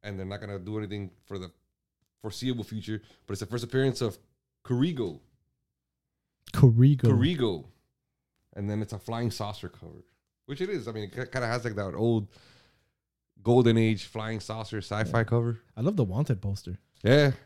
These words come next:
Speaker 1: Yeah, I always like that cover. There's some Jack Kirby art on there.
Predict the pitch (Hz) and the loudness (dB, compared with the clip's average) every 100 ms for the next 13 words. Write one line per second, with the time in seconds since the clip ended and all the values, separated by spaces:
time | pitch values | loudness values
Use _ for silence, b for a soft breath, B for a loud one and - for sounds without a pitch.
0 | _ _ - 147 180 240 185 180 127 - | _ _ 2 8 10 10 8 2 0 2
1 | 135 107 98 _ _ _ _ _ _ _ | 2 2 -4 _ _ _ _ _ _ _
2 | _ _ - 98 95 110 107 - 120 113 | _ _ -16 -12 -8 -8 -6 0 2 2
3 | 113 113 113 117 123 117 | 0 0 -2 -2 -4 -6